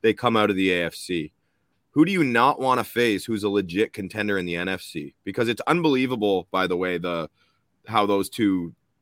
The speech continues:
uh, conferences stack up. If you look at the legit contenders that exist in both teams, truly unbelievable. There's more than double, well over double, um, in the A F C. So, Maddie, I want your take on the N F C.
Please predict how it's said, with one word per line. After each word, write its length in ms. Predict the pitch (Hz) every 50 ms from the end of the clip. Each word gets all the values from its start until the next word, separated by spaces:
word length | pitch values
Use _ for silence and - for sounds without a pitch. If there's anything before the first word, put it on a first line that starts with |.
| _ _ -
uh, 160 | 98 90 78
conferences 540 | - - 110 104 95 90 92 - 98 90 -
stack 360 | - - 101 82 80 - -
up. 200 | 80 73 76 -
If 100 | - -
you 100 | 104 101
look 200 | 95 98 92 -
at 80 | 92 -
the 80 | 95
legit 380 | 90 92 90 85 82 95 90 -
contenders 440 | - 90 - - 90 90 87 82 82
that 140 | 82 80
exist 320 | 85 82 82 85 82 - -
in 100 | 87 82
both 220 | 78 78 78 -
teams, 240 | - - 71 87 -
truly 380 | - - - 160 147 131 117 110
unbelievable. 500 | 98 90 90 90 87 78 78 76 78 78
There's 180 | 92 107 107 113
more 180 | 139 147 147
than 220 | 139 127 110 92 -
double, 420 | - - 110 113 107 98 76 - - _ _ _ _ _ _ _
well 280 | 95 113 135 156 165 170
over 300 | 151 135 120 107 110 98
double, 420 | 85 101 90 82 80 78 69 - _ _ _ _ _ _ _ -
um, 240 | 92 92 90 92 87
in 100 | 104 104
the 140 | 98 95 92
A 140 | 92 92 85
F 80 | 85
C. 260 | - - - 101 85 78
So, 320 | - - 110 104 98 - _ _ _ _
Maddie, 240 | - 117 120 123 127
I 40 | 127
want 180 | 135 160 - 196
your 100 | 190 170
take 200 | - 190 180 151
on 120 | 170 143
the 120 | 123 110
N 200 | 76 104 117 123
F 140 | 120 113 104
C. 280 | - - - - -